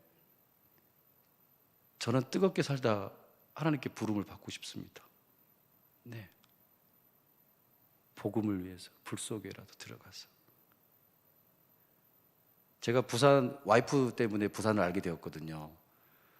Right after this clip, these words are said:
부산에 동래산 이렇게 지나가는데요. 막 큰 막 절, 막 그 불상들 보고요. 제가 얼마나 놀랐는지 모릅니다. 동네 곳곳마다 왜 이렇게 무당들도 많아요? 절들도 많고.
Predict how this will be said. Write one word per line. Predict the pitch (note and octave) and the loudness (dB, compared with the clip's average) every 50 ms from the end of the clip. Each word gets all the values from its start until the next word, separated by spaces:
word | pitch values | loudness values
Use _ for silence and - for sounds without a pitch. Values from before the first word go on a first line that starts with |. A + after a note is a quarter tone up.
| _ - | _ -14
부산에 | - - G#2 A2 G#2+ G2+ G#2 G#2 G2+ G2 | -6 0 4 4 6 6 6 2 2 0
동래산 | - - - G#2 A2+ A2+ G#2+ A2 G2+ | -2 -2 0 2 4 4 4 4 2
이렇게 | G2 F#2+ F#2+ - F#2 | 2 0 -2 -4 -6
지나가는데요. | - - G2 G2 F#2+ F#2 F2+ F2+ F2+ F2 E2+ F2+ F2 F2+ F2+ F2+ F2+ F2+ - - - - - - - - - _ | -6 -4 -2 -2 -2 -2 -2 -4 -4 -6 -6 -6 -6 -6 -8 -10 -14 -16 -20 -20 -20 -20 -20 -20 -20 -20 -20 _
막 | - - - | -12 -10 -4
큰 | - - - G#3+ G#3+ G#3 F#3+ | 0 2 4 4 4 4 4
막 | D3 - - - | 2 2 -2 0
절, | - - - A#2+ B2 C#3 C#3 C3 | -2 0 2 4 4 6 4 4
막 | A#2+ A2+ A2 G#2+ G2 - - | 2 -2 -4 -6 -8 -10 -12
그 | - A2+ A2 G#2 G2+ F#2+ - _ - - - - | -10 -8 -6 -6 -8 -8 -12 _ -20 -20 -14 -4
불상들 | - B2 - - E3 D#3 C#3 C3+ | -2 0 4 6 6 6 6 4
보고요. | - G#2+ G2+ G2+ G#2 G#2+ G#2 | 4 4 2 2 2 2 2
제가 | - - - F#2+ | 0 0 0 0
얼마나 | G2 A2 C3+ A#2 | 2 4 4 4
놀랐는지 | G2 G#2 G#2+ A#2 G#2+ F#2+ F2+ | 4 4 2 2 2 0 -2
모릅니다. | E2+ E2+ E2 E2 F2 E2 D#2+ D2+ - - - - _ _ _ _ _ - - - - - | -4 -6 -6 -6 -6 -8 -8 -10 -14 -18 -20 -20 _ _ _ _ _ -20 -20 -20 -4 6
동네 | - - C#3+ C#3 C3 | 6 8 8 8 6
곳곳마다 | A2+ - B2 A2+ - D3 C#3+ C3 A#2+ G#2+ F#2+ F#2+ A2 A2+ G#2+ F2+ E2+ - - - - - _ - - - _ _ _ - | 6 4 0 0 6 6 8 8 8 6 6 4 2 0 0 -4 -6 -10 -16 -20 -20 -20 _ -20 -20 -20 _ _ _ 4
왜 | G#2+ C3 | 6 8
이렇게 | D3+ D3+ - A#2 | 8 8 6 2
무당들도 | G#2 A2+ C#3+ D#3+ D3 C3 B2+ A2 A#2+ G#2+ | 2 8 8 10 10 8 6 4 4 6
많아요? | G2 G2 G#2 G#2 G#2 G2 F2+ E2+ F#2+ C3 F#3+ A3 - - - - _ _ _ _ _ - | 6 6 6 6 4 2 2 0 0 -2 -2 -4 -8 -18 -20 -20 _ _ _ _ _ -4
절들도 | - - - C3+ C3 C#3+ A2 B2+ | 0 2 4 4 4 4 4 4
많고. | A2 G2+ F2+ G#2 G#2+ - - G2+ G2 B2 F#3 A#3+ - | 4 4 4 2 2 0 0 2 4 4 2 0 -2